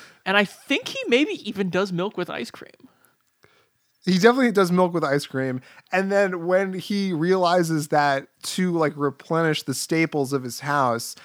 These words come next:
Speaker 2: he'll have to go to the grocery store, one of the three things he buys is milk.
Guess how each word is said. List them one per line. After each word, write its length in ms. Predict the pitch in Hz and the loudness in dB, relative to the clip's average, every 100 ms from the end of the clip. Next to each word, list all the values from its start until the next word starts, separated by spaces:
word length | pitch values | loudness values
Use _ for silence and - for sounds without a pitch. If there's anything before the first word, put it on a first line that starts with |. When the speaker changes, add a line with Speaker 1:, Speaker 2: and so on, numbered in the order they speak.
| - | -6
Speaker 2:
he'll 120 | - 151 | 0 2
have 160 | 143 | 2
to 100 | - | -2
go 100 | 139 | -2
to 80 | 139 | -2
the 100 | 131 | -2
grocery 440 | 117 147 160 135 | -2 -2 -2 -4
store, 440 | 120 - 117 113 113 | -6 -4 -4 -4 -4
one 180 | 151 165 | -2 0
of 100 | 147 | 0
the 80 | |
three 300 | 139 143 147 | -2 0 0
things 260 | 143 139 123 | 0 -2 -2
he 80 | 123 | -2
buys 360 | 131 131 110 | 0 0 -2
is 160 | 151 143 | -6 -6
milk. 380 | 135 120 180 | -4 -4 -8